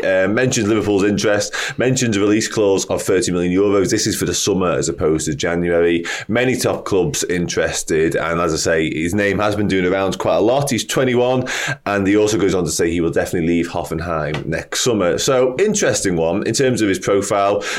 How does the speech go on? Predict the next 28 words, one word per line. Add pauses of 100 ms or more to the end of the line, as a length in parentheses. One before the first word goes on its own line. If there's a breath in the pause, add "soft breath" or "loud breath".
Very
much
centre
forward,
played
a
little
bit
on
the
left
wing,
but
we
are
talking
a
very
little
bit.
Six
goals
and
four
assists
in
the
Bundesliga.